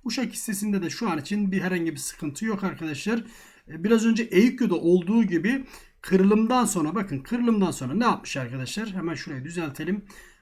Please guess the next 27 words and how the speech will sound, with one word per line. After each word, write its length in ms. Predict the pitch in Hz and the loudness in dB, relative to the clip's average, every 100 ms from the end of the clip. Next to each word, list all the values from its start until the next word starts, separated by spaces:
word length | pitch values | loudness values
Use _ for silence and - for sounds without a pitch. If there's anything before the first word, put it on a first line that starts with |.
| _ | _
Bakın 220 | - 185 156 | -10 -10 -10
kırılımdan 600 | - 233 240 240 233 233 | -2 2 4 6 6 6
sonra 540 | 190 165 143 190 240 - _ - - - | 2 0 0 0 -2 -10 _ -20 -20 -14
hemen 340 | 180 180 190 | -8 0 2
burada 220 | 190 185 | 2 2
bir 160 | 185 190 | 0 0
kırılım 380 | 190 185 185 165 | 0 2 2 0
gerçekleşmiş. 760 | 139 139 135 127 - 208 - | -4 -6 -10 -8 -4 -4 -4
Yükseliş 480 | 160 - 143 190 - | -8 -8 -6 -6 -2
devam 320 | 180 175 170 | -2 0 -2
etmiş. 340 | 156 127 - - - - - | -4 -6 -10 -12 -18 -20 -8
Daha 200 | 240 226 | 0 2
sonra 260 | 190 190 180 | 4 2 2
bir 180 | 185 165 | 0 -2
düzeltme 440 | 160 185 - 185 | -2 -2 0 0
gelmiş. 640 | 156 131 127 190 190 - _ - - | 0 0 -2 -2 -4 -8 _ -20 -20
Hemen 240 | - 156 | -14 -12
şu 260 | 139 - 185 | -8 -4 -2
bölgelerde 720 | 160 135 135 127 123 170 196 - - _ - | 0 0 -2 -4 -2 -2 -2 -6 -20 _ -2
bir 220 | 202 156 | 0 0
düzeltme, 520 | 151 139 139 147 131 | -2 -4 -4 -8 -10
kırılım, 560 | - 202 160 196 202 147 | -2 0 2 0 0 -2
devam. 420 | 170 147 156 196 - - _ _ - | 0 0 -2 -6 -12 -20 _ _ -10
Bakın 260 | 196 190 | -2 2
bu 120 | 202 185 | 2 4
bölgede 600 | 180 147 156 170 160 170 | 4 4 0 0 -2 2
bir 280 | 202 165 | 2 0